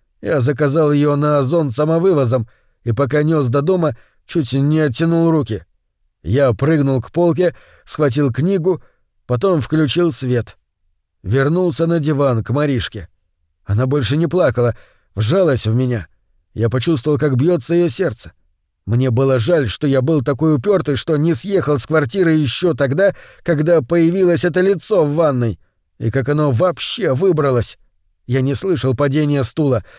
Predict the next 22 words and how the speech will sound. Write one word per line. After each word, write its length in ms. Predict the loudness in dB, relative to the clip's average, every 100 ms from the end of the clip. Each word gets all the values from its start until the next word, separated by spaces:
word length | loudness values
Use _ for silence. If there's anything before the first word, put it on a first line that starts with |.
| -6
вообще 480 | -4 -4 -4 -2 0
ничего 500 | 0 0 0 0 0
не 140 | 0
слышал. 480 | 0 0 0 -2 -6 _ _ _ _ _ -6
Я 120 | -2
схватил 360 | 0 0 0 0
одежду, 460 | 2 0 0 -2 -2 -20 -12
бросил 420 | -2 0 2 0 0
дочери, 480 | 2 2 2 0 -4 -20 -6
взял 280 | 0 2 2
свои 240 | 2 0
джинсы, 500 | 2 2 0 0 -2 -4 _
держа 440 | 0 0 2 2 0
книгу 400 | 0 0 0 0
наготове. 600 | 2 0 0 0 0 -4 _ _ _ _
«Маришка, 500 | -2 0 0 0 -2 -4 -20 -8
одевайся 580 | -2 0 4 4 4 0
скорее!» 500 | 2 2 2 0 -2 _ _ _ _ _ -6
Она 320 | -2 0 0
стала 340 | 0 0 2
натягивать 600 | 2 0 0 0 0 -2
колготки, 560 | 0 0 0 -4 -6